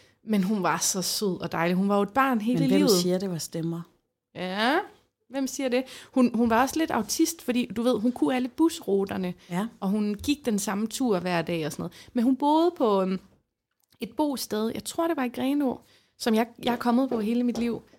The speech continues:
Speaker 1: Øh, så jeg har kendt rigtig mange tosser. <laughs> Hvad så, Aisha? Du skal på toilettet. Ved du, hvor det er henne? Okay.
Speaker 2: Skal du have hjælp, søde?
Speaker 1: Nej. Det er fint, så kalder du bare, når du er færdig. Bare kald rigtig højt, så jeg kan høre det, skat.
Speaker 2: Så godt, sød.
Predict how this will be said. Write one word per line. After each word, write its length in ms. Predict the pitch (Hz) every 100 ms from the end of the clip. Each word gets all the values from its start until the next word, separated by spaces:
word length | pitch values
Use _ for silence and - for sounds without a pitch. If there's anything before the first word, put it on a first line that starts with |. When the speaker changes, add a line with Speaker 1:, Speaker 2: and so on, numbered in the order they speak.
| _ -
Speaker 1:
Øh, 200 | 220 196
så 100 | 233
jeg 80 | 226
har 80 | 233
kendt 340 | 247 247 262 -
rigtig 220 | 311 262
mange 200 | 214 190
tosser. 380 | 196 185 180 - -
<laughs> 580 | 240 - - _ _ _
Hvad 100 | -
så, 60 | 349 285
Aisha? 340 | 294 - 247 196 _ _ _ _ - _ _ _ - -
Du 60 | 349
skal 180 | 349 320
på 60 |
toilettet. 480 | 294 285 339 359 208 -
Ved 140 | 320
du, 60 | 294
hvor 100 | 302
det 120 | 294
er 100 | 330 392
henne? 120 | 392 - _ _ _ _ _ _ _ _ _ -
Okay. 340 | 427 262 247
Speaker 2:
Skal 260 | 247 - 175
du 60 |
have 100 | 165
hjælp, 220 | 226 262
søde? 300 | - 262 269 269 - _ _ _ _ 294
Speaker 1:
Nej. 100 | 320 - _ _ _ _ _ _ _ _ _ _ _
Det 60 | 370
er 20 | 415
fint, 120 | 381
så 60 | 349 -
kalder 260 | 302 320
du 100 | 330
bare, 160 | 247 254
når 100 | 262
du 60 |
er 40 | 240
færdig. 400 | 240 214 240 247
Bare 120 | 254
kald 160 | - 320 247
rigtig 260 | 294 294 240
højt, 220 | 240 240
så 80 | 208
jeg 80 |
kan 100 | 208
høre 180 | 196 214
det, 80 | 220
skat. 240 | - 202 202
Speaker 2:
Så 220 | - 233
godt, 180 | 196 175
sød. 220 | - 170